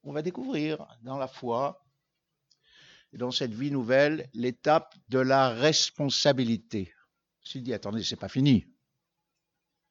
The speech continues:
Ah, vous savez, à la maison, au début, c'est papa, maman, toute bénédiction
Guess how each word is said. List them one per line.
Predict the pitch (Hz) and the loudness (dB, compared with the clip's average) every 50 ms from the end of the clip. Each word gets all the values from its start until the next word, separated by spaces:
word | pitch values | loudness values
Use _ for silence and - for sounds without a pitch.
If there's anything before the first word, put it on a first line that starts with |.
| _ _ _ _ _ _ _ _ _ _ _ _ _ _ _ _ _ _ _ _ _ _ _ - | _ _ _ _ _ _ _ _ _ _ _ _ _ _ _ _ _ _ _ _ _ _ _ 6
Ah, | 175 190 214 220 220 208 | 8 10 12 12 12 12
vous | 202 196 175 | 10 8 6
savez, | - - 180 180 180 208 226 | 6 8 10 10 12 12 12
à | 214 190 | 12 12
la | 175 165 | 12 12
maison, | 160 160 151 117 147 143 117 104 - _ _ _ _ _ _ _ _ _ _ _ _ _ _ _ _ _ _ _ _ _ _ _ - - - - - - - | 10 8 6 4 4 2 2 0 -4 _ _ _ _ _ _ _ _ _ _ _ _ _ _ _ _ _ _ _ _ _ _ _ -20 -20 -20 -20 -20 -6 2
au | 127 156 156 | 6 8 10
début, | 170 180 180 240 233 | 12 12 10 10 6
c'est | 190 - - 165 151 135 110 - - _ _ _ _ _ _ _ _ _ _ _ _ _ _ _ _ _ _ _ _ _ _ _ _ _ _ | 6 6 6 8 8 8 6 4 -2 _ _ _ _ _ _ _ _ _ _ _ _ _ _ _ _ _ _ _ _ _ _ _ _ _ _
papa, | - 107 107 123 120 113 | -6 -4 0 0 0 2
maman, | 123 135 143 151 156 170 175 170 - - 113 98 - - - - - _ _ | 2 2 2 4 2 2 2 0 -4 -14 -18 -18 -18 -20 -20 -20 -20 _ _
toute | - 151 135 | -6 -6 -4
bénédiction | 107 131 131 127 127 123 120 113 - - - 110 92 82 95 | 0 0 0 0 0 -2 -2 -2 -4 -4 -6 -6 -8 -10 -12